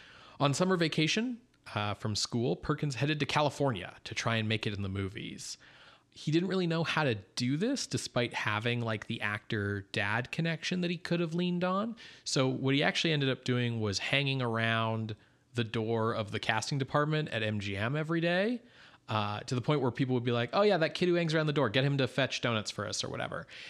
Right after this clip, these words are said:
And finally, there was a day where they were doing a screen test for this actress and they didn't have a stand-in. And someone was like, "Oh, you know, we just need the back of someone's head. Grab that kid by the door. We'll use the back of his head."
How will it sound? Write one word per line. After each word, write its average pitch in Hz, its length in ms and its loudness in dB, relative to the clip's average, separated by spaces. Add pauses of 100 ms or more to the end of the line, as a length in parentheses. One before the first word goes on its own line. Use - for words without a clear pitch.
(120)
And 120 160 0
finally, 135 380 2
there 117 120 2
was 110 140 2
a 107 40 0
day 110 220 2
where 101 400 0
they 107 140 0
were 107 100 0
doing 110 180 2
a 98 40 0
screen 113 320 0
test 104 300 -2
for 107 100 -4
this 98 160 -4
actress 101 520 -4
and 104 140 -4
they 101 80 -2
didn't 107 220 -6
have 104 160 -6
a 95 40 -10
stand-in. 95 800 -8 (200)
And 120 160 -2
someone 113 220 0
was 104 100 -2
like, 110 140 0
"Oh, 147 560 4
you 139 80 0
know, 131 100 2
we 127 120 2
just 170 180 0
need 175 120 0
the 135 60 -2
back 120 240 2
of 117 60 0
someone's 107 320 -4
head. 92 240 -6
Grab 160 200 2
that 147 200 0
kid 127 160 -2
by 107 140 0
the 101 80 -2
door. 98 220 -4
We'll 98 140 -2
use 120 160 0
the 110 80 -4
back 101 200 0
of 90 80 -4
his 92 200 -6
head." - 260 -8